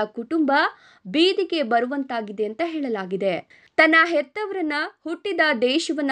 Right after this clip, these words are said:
ಬಿಟ್ಟು ಹೋಗಿದ್ದ ನಟಿ ಲೈಲಾ ತುಂಬಾ ಕಷ್ಟಗಳಿಗೆ ಒಳಗಾಗುತ್ತಾರೆ. ಇನ್ನು ದುಬೈನಲ್ಲಿ ವಾಸ ಮಾಡ್ತಿರುವ ಕೆಲ ಭಾರತೀಯರು ನಟಿ ಲೈಲಾ ಅವರ ಕಷ್ಟಗಳನ್ನ ನೋಡ್ಲಾಗದೆ ತಮ್ಮ ಕೈಲಾದಷ್ಟು ಆರ್ಥಿಕವಾಗಿ ಸಹಾಯದ ಹಸ್ತ ಚಾಚಿದ್ದಾರೆ.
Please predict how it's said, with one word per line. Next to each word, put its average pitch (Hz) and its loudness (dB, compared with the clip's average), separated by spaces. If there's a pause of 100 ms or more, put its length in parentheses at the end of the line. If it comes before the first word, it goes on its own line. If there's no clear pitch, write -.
ಬಿಟ್ಟು 233 -6
ಹೋಗಿದ್ದ 220 -4
ನಟಿ 214 -4
ಲೈಲಾ 277 0
ತುಂಬಾ 392 2
ಕಷ್ಟಗಳಿಗೆ 262 -2
ಒಳಗಾಗುತ್ತಾರೆ. 208 -4 (360)
ಇನ್ನು 294 4
ದುಬೈನಲ್ಲಿ 370 2
ವಾಸ 285 0
ಮಾಡ್ತಿರುವ 254 -4 (160)
ಕೆಲ 254 -2 (100)
ಭಾರತೀಯರು 262 -2 (220)
ನಟಿ 359 2
ಲೈಲಾ 320 0
ಅವರ 277 -2
ಕಷ್ಟಗಳನ್ನ 240 -6
ನೋಡ್ಲಾಗದೆ 233 -2
ತಮ್ಮ 294 0
ಕೈಲಾದಷ್ಟು 311 -2
ಆರ್ಥಿಕವಾಗಿ 269 -2 (360)
ಸಹಾಯದ 294 0
ಹಸ್ತ 254 -4 (100)
ಚಾಚಿದ್ದಾರೆ. 202 -8